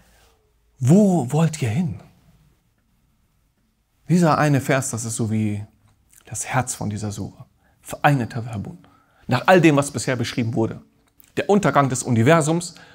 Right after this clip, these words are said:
wo Allah schwört, das sind die Worte von Jibril, die auf den Propheten Muhammad sallallahu alaihi wasallam kommen, bei dem ihr keine Ausrede habt, das abzulehnen. Wo wollt ihr jetzt hin? Wo wollt ihr hin?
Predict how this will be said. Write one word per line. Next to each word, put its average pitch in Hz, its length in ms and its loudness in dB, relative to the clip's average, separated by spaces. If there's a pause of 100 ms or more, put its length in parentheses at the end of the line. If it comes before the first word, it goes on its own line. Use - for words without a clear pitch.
(140)
wo 110 80 0
Allah 120 180 0
schwört, 165 480 4
das 127 140 -2
sind 117 140 -6
die 113 80 0
Worte 147 260 4
von 120 160 -2
Jibril, 139 480 4 (320)
die - 100 4
auf - 140 0
den - 140 -2
Propheten 180 340 -2
Muhammad 147 320 -2
sallallahu 143 300 -8
alaihi 127 80 -8
wasallam 131 220 -6
kommen, 160 260 2 (840)
bei 127 80 2
dem 135 200 4
ihr 139 120 -2
keine 208 300 2
Ausrede 139 400 -2
habt, 139 140 -6
das - 180 -6
abzulehnen. 156 680 0 (200)
Wo 185 180 6
wollt 202 220 0
ihr 160 60 -2
jetzt 156 180 -2
hin? 160 160 -6 (1600)
Wo 180 160 -2
wollt 165 180 -4
ihr 143 80 -4
hin? 143 120 -6